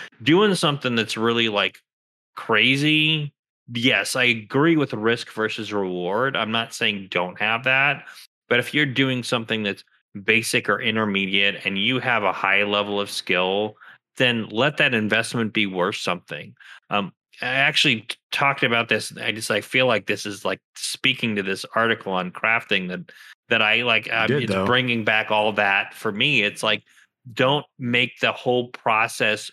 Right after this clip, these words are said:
Speaker 1: frustrating for a crafter. If somebody's really wanting to spend time no-lifing crafting and putting all this effort in, reward them for that time spent. Don't make it irrelevant. Don't, um, you know, don't make it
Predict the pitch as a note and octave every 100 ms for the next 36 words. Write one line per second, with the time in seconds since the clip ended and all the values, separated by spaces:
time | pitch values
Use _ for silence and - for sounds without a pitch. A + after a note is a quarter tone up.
0 | - - - A#2 - - A2 G#2+ G#2 -
1 | G2+ F#2+ - G2 G2 - F#2+ G#2 - _
2 | _ - - C#3+ D3+ C3 A2 A2+ B2+ A2
3 | G2+ G2+ G#2 A2+ A2+ G#2+ - A2 G#2 -
4 | G2 G#2+ G2+ F#2+ G2 F#2+ F#2+ G2 G#2+ G2+
5 | - F2 F2 F#2+ - A2 G2+ F2+ F2 -
6 | - _ - G#2 F#2+ _ - B2 A#2 A#2
7 | A2+ A2 G2 G2 A2+ A2+ B2 C3 C#3 -
8 | _ - B2 A#2 A2+ C3 C3+ B2+ B2 A#2
9 | A#2 G#2+ F#2+ - - G#2+ G#2+ G#2 - -
10 | F2 G#2 D3+ - - - _ _ A2+ G2
11 | B2 B2+ C3 B2+ B2 - G#2 G2 G2 G2+
12 | F#2 F2 F2 - _ _ - A2+ G#2+ G#2+
13 | A2 - G#2 G2+ G2 G2 G2+ G2 G2 G2
14 | A2+ A2 A2+ A2+ _ _ _ - A2 G#2+
15 | G#2+ A2 -